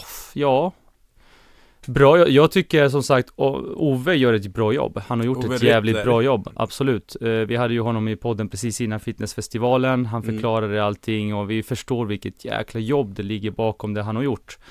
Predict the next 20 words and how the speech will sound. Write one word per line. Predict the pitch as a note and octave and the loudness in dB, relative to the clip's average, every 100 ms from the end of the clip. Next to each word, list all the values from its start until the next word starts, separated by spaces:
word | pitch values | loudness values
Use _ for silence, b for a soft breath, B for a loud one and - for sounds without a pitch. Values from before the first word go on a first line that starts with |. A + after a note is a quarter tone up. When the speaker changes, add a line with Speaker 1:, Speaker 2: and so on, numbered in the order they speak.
| b b b b b b - | b b b b b b -4
Speaker 1:
Eh, | A2+ A2 G#2+ G#2+ G#2+ | -2 0 0 0 -2
och | G#2 A#2 | 0 0
det | A#2+ | -2
ska | - A#2+ | -2 -2
ingen | A#2+ A2+ G#2+ G2+ | 0 0 -2 -2
ta | A#2 | -4
ifrån | A#2 E3 D#3+ | -4 0 0
honom. | A#2+ A2 | 2 2
Men | C3+ | 2
jag | D3+ | 2
tyckte | F3+ - | 2 2
det | D#3+ | 2
var | |
lite, | D#3+ F3 - - | 2 0 -2 -2
lite, | F3 - E3 | -2 0 0
lite | E3 E3 | 2 2
mossigt, | F3 F3+ - D#3 - | 0 0 0 0 -2
lite, | - C#3 C#3+ C#3+ C3+ C3+ A#2 - | -4 -2 0 2 4 2 -2 -8
lite | C#3 C#3+ D#3 | -4 -2 -2
korvfest. | - E3+ C3 - C#3+ - | 2 4 4 2 0 -2